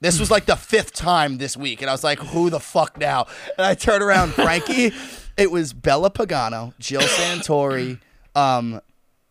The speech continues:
Speaker 1: fucking, and, like, all these girls I went to middle school with.
Speaker 2: Nice.
Speaker 1: It, on their bachelor, on one of their bachelorette parties.
Speaker 2: Ah.
Speaker 1: Every single one of them was getting married, like, in the next two months. So congrats to them, too.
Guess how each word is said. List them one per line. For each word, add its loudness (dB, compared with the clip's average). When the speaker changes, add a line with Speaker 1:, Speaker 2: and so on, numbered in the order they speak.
Speaker 1:
fucking, -2
and, 0
like, 2
all 6
these -2
girls 0
I -2
went -6
to -6
middle -2
school -10
with. -18
Speaker 2:
Nice. -6
Speaker 1:
It, 6
on 4
their 0
bachelor, -4
on 0
one -4
of -6
their -6
bachelorette -6
parties. -6
Speaker 2:
Ah. 2
Speaker 1:
Every 4
single 2
one 4
of -2
them 0
was -4
getting -2
married, 0
like, -8
in -10
the -10
next -12
two -12
months. -12
So -6
congrats 0
to -2
them, -2
too. -10